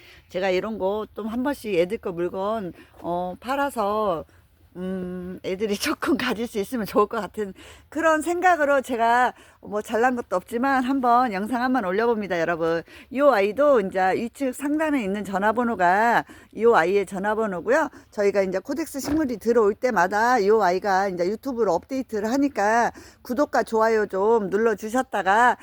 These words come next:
아, 얘도 이제 만든 아이라서 회원수는 없습니다, 여러분. 없지만 여러분들이, 어, 젊은 아이들이 열심히 살려고 노력하고 있으니까요. 구독과 좋아요 좀 눌러주셔가지고 좀 희망을 주시면 너무너무 좋을 것 같은데요.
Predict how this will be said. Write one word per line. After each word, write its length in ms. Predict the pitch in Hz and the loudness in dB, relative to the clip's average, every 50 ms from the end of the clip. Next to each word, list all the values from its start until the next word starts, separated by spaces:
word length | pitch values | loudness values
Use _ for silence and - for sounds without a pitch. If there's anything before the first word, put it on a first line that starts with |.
| - - - - | -16 -20 -16 -6
아, 160 | - 190 214 | -2 0 2
얘도 380 | 214 208 214 220 254 233 277 262 | 4 6 8 8 8 6 4 -2
이제 300 | 226 208 208 196 214 214 | 0 -2 -2 -2 -2 0
만든 360 | 180 170 170 185 196 233 240 | 0 0 -2 0 -2 -4 0
아이라서 760 | 196 160 170 180 180 175 175 170 214 233 269 269 254 202 165 - - - - - | 0 0 0 0 0 2 2 0 0 2 2 2 2 2 0 -2 -10 -20 -12 -4
회원수는 380 | 320 302 311 320 285 311 220 | 0 2 2 2 2 0 2
없습니다, 520 | - - 165 - 269 247 233 220 175 180 170 | 2 0 0 0 -2 0 0 0 0 0 0
여러분. 340 | 160 160 151 156 165 165 151 | 0 -2 -2 -4 -2 0 0
없지만 540 | 156 165 - - 233 247 262 302 294 214 180 - - - - - | 0 0 -2 -6 -4 0 2 2 2 0 -2 -6 -16 -16 -10 -2
여러분들이, 680 | 180 208 226 247 233 254 240 220 226 214 220 220 208 - _ _ - | 0 2 2 2 2 0 -2 -2 0 0 0 -2 -2 -6 _ _ -8
어, 520 | - 190 190 190 190 190 196 196 196 202 196 - | -4 0 2 2 4 4 2 0 -2 -4 -8 -12
젊은 340 | - 220 226 233 254 277 247 | -6 -2 -2 0 0 2 0
아이들이 480 | 208 202 220 214 220 214 196 208 214 185 | 0 0 0 -2 -2 -4 -4 -2 2 2
열심히 320 | 185 202 - 262 240 247 | 2 2 0 -4 -4 -4
살려고 540 | 233 269 294 311 302 285 240 247 233 240 226 | -2 -2 -2 0 0 0 2 4 2 2 4
노력하고 480 | 185 214 226 262 254 269 262 214 202 | 4 4 2 2 2 0 -4 -2 -2
있으니까요. 760 | 196 196 - 247 233 226 202 - 196 185 202 240 302 330 320 - - - - - _ - | -4 -4 -4 -6 -6 -6 -6 -6 -6 -6 -2 0 0 0 0 -2 -8 -20 -20 -20 _ -16
구독과 360 | - 220 226 233 - 226 202 | -10 -4 -4 -2 -2 -2 -4
좋아요 600 | - 220 214 214 214 220 214 208 214 226 240 240 - | -2 0 2 2 2 2 2 0 0 0 -2 -2 -4
좀 160 | - 233 214 | -6 -6 -4
눌러주셔가지고 1160 | 190 202 226 240 220 196 - 208 202 247 254 254 233 196 190 - 208 214 247 349 381 359 320 - - - - _ _ | -4 -2 0 0 0 -2 -4 -8 -4 -2 -2 2 2 0 0 0 -4 -4 0 2 0 0 0 -2 -12 -20 -20 _ _
좀 200 | - 208 202 226 | -6 -6 -4 -2
희망을 640 | 240 277 359 370 359 349 320 285 262 269 277 269 233 | -2 -2 2 2 2 2 2 0 0 0 -2 -2 -4
주시면 460 | - 240 247 - 262 247 262 247 226 | -6 -10 -10 -6 -4 -2 -2 -2 0
너무너무 440 | 240 302 381 427 415 392 359 254 214 | 0 -2 -2 -2 -4 -4 -4 -4 -4
좋을 240 | - 220 220 220 220 | -4 -2 -2 -2 -2
것 100 | - 214 | -2 -4
같은데요. 600 | 180 175 - - 208 196 220 262 339 359 262 | -4 -4 -6 -8 -8 -4 0 4 4 4 4